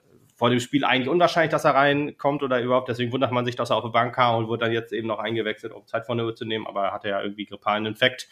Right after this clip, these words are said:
Kennen wir ja. <laughs> Also ich in dem Fall. <laughs> Und, ähm, ja, deswegen war das noch so der,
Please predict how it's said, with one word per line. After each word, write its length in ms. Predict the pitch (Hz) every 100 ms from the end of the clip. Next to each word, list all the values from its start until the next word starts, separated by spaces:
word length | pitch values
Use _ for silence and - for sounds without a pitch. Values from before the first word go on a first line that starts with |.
| - - - - -
Kennen 200 | - 120
wir 80 | 117
ja. 240 | 117 117 151 120 117
<laughs> 220 | - 117
Also 160 | 107 104
ich 200 | - 107
in 100 | 107
dem 100 | 113
Fall. 200 | 107 - -
<laughs> 340 | 170 160 160 - 170 185 - 123
Und, 340 | 120 113 117 101
ähm, 280 | 110 107 123
ja, 80 | - _ -
deswegen 420 | 98 107 101 101
war 140 | 95 98
das 160 | 92
noch 140 | 104 -
so 200 | 98 95
der, 260 | 98 95